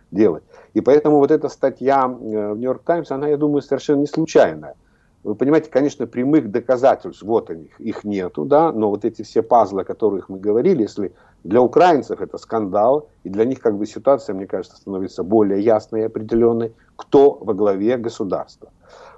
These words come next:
Вот. И отсюда мы понимаем, откуда такая бешеная ярость пошла у Зеленского, когда он, э, ну, в сути, два года не трогал Порошенко. Да, и вот начинается охота на Порошенко. Он его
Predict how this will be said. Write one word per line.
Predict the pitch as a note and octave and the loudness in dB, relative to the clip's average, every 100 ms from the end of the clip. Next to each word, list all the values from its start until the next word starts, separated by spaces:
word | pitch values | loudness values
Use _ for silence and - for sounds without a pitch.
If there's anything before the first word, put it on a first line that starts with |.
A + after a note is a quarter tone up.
| _ _ | _ _
Вот. | G#2+ G#2 - | 0 0 2
И | |
отсюда | A#2+ A#2+ G#3 F#3+ | 0 2 4 4
мы | D3+ D#3 | 4 0
понимаем, | D3 C3+ C3+ D#3+ F3 B2 | 0 -2 -2 -2 -2 -2
откуда | A2 E3+ D#3 | 0 2 2
такая | C#3+ C3+ B2+ | 0 0 0
бешеная | G#2+ B2+ D3+ - A#2 G#2+ G2 | 2 0 0 0 -4 -2 -4
ярость | F#2+ C3 D#3+ D3 - | 0 2 2 0 -4
пошла | G2+ - G#2 | -10 -6 -4
у | G2 | -4
Зеленского, | G2+ A#2 A2+ F2 - E2 D#2 | 0 2 2 0 -8 -14 -10
когда | F2+ F2 F#2+ B2+ C3 - _ _ | -8 -6 2 4 4 -2 _ _
он, | A2+ C#3 - _ _ _ - | 2 2 0 _ _ _ -12
э, | G#2 F2+ G2+ D3 | -12 -12 -6 -2
ну, | C3 | -2
в | |
сути, | - B2 A2+ G#2 | -2 -4 -2 0
два | A2 D3+ | 2 2
года | C#3+ C3+ | 4 2
не | B2 | 2
трогал | A#2 A#2+ G#2+ G#2 | -4 -2 -2 -2
Порошенко. | G2 F#2+ - - - _ _ _ - | -6 -12 -12 -14 -16 _ _ _ -8
Да, | G2+ B2 | -4 -2
и | F2+ | -2
вот | A#2 | -4
начинается | B2 G2 A#2+ - | -4 -6 -6 -4
охота | - - D3+ D3 F#2+ | -8 2 4 4 0
на | E2 | -10
Порошенко. | - - - F#2 - G2 | -18 -20 -18 -20 -12 -8
Он | G#2 | -2
его | A2+ A2+ | 2 0